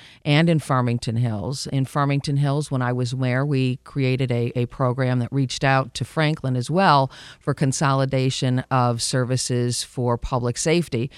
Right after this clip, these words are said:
So, uh, I am a Democrat, but I'm also an M B A from University of Michigan Dearborn, and I'm a financial planner and advisor. And when I was mayor, we also won awards for our budget, and I cut taxes and delivered more services than had happened before.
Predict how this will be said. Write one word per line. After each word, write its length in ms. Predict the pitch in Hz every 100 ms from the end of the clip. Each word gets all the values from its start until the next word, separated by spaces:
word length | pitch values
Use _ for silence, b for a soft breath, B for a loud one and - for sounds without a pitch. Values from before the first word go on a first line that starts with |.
| B B
So, 560 | - - 165 147 143 147
uh, 220 | 139 127 -
I 160 | 143
am 160 | 147 151
a 60 |
Democrat, 580 | 131 151 185 - 127 131
but 100 | 131
I'm 160 | 123 127
also 380 | 131 135 135 123
an 100 | 123
M 160 | 127
B 220 | 123 123
A 260 | 123 123 127
from 200 | - 123
University 500 | 123 120 123 123 127
of 60 | 117
Michigan 360 | 127 - 123 120
Dearborn, 480 | 120 117 117 127
and 120 | 139 123
I'm 140 | 120
a 60 | 120
financial 540 | 123 123 123 117 120
planner 420 | - 123 123 120
and 100 | 117
advisor. 580 | 113 113 107 113 131 135 B B B -
And 240 | 135 135
when 120 | 135
I 140 | 131 131
was 220 | 139 131
mayor, 220 | 131 131
we 160 | 139 131
also 400 | 139 175 - 127
won 420 | 123 120 120 127 -
awards 640 | 127 127 127 127 120 -
for 320 | - 127 127
our 160 | 135 170
budget, 460 | 135 113 123 143 -
and 280 | 131 131 131
I 160 | 131 139
cut 300 | - 151 -
taxes 540 | 160 175 196 147 143
and 100 | 135
delivered 400 | 147 143 143 143
more 160 | 135 135
services 580 | - 208 185 139 147 135
than 140 | 131
had 80 | 135
happened 360 | 135 127 123
before. 520 | 123 - 202 180 104